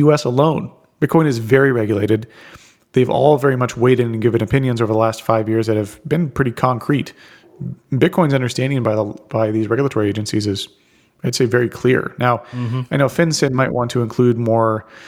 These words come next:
Speaker 1: um, more restrictive sort of, uh, data that they wanna col-, like, they wanna collect more data around transactions. This is common with U S cash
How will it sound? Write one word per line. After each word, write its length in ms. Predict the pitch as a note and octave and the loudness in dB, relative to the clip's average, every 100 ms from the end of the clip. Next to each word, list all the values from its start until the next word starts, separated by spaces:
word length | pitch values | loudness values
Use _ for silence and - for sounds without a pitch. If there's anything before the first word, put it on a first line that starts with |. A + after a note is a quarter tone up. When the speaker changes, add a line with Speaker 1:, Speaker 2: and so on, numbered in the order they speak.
| - - - - - - - - | -20 -20 -18 -18 -20 -20 -8 -2
Speaker 1:
um, 460 | A#2 A#2 A2+ - | 0 -2 -4 -4
more 160 | C#3+ C#3+ | 0 2
restrictive 640 | A#2+ - - D#3 - C3 A#2 | 0 -4 -2 -2 0 -2 0
sort 240 | B2+ A#2 | 0 2
of, 240 | A2+ G#2 | 0 0
uh, 560 | A2 G#2+ G#2 G2+ G2 F#2+ - - | 0 0 0 0 -2 -6 -12 -6
data 520 | G#2+ A#2+ A2+ G#2 G2+ - | 0 2 2 0 -4 -8
that 140 | - A2 | -8 -4
they 100 | G#2+ | -2
wanna 240 | G#2+ G#2+ | -2 -4
col-, 360 | - - - - | -6 -4 -4 -4
like, 240 | G#2 G#2+ D#3 | -4 -4 -2
they 80 | |
wanna 160 | A#2+ A#2+ | 0 -2
collect 280 | - A#2 - | -2 -2 -2
more 100 | G#2+ | -4
data 340 | G#2 A2+ A2+ | 0 2 2
around 340 | A2 G#2+ G#2 G#2 | 0 -2 -6 -6
transactions. 760 | - G#2+ G#2+ G#2+ - D#3 E3 - - - - - - _ _ _ | -4 -4 -2 -2 -2 -2 -4 -6 -18 -20 -20 -20 -20 _ _ _
This 320 | C3 C3+ D3 | 2 4 4
is 120 | D3+ | 0
common 420 | - C3+ C3 C3 A#2+ | 0 2 2 0 -2
with 160 | A2+ | -2
U 160 | A2+ A2 | 0 -2
S 100 | - | -2
cash 460 | - - - - | -4 -4 -4 -8